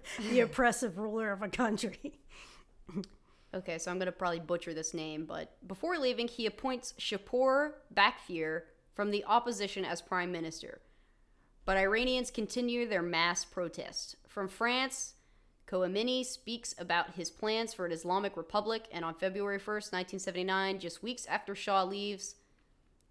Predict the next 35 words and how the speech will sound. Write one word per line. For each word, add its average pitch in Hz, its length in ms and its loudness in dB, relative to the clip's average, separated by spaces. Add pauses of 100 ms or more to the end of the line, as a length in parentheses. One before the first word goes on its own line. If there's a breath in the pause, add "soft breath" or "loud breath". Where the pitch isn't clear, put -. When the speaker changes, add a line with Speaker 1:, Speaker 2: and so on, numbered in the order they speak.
(460)
Speaker 2:
is 196 100 -8
it 226 80 -8
Khomeini 311 460 0
or 254 60 0
Speaker 1:
It's, - 60 -6
Speaker 2:
Khomeini? 226 500 0
Speaker 1:
uh, - 0 - (140)
the 220 140 -6
Ayatollah 208 540 -8
Kho-, 190 300 -8 (140)
Khomeini. 185 500 -8 (280)
Speaker 2:
Khomeini. 180 640 -2
Speaker 1:
Ayatollah 190 140 -4
Kho-, 196 60 -12 (100)
Khomeini, 180 540 -8
yes. 175 220 -16
Speaker 2:
Yeah, - 160 -16
my - 120 -14
bad. - 280 -10
I'm - 240 -10
not - 200 -12
good. - 180 -12
I'm 147 120 -8
not 147 180 -10
familiar - 280 -12
with - 160 -16
Middle - 200 -14
Eastern - 260 -14
names. 55 260 -14 (640 soft breath)
Okay, 156 160 -6
but 175 120 0
after 226 420 2
Shah 240 320 6
leaves, 196 600 -2 (840)
um, 165 600 -2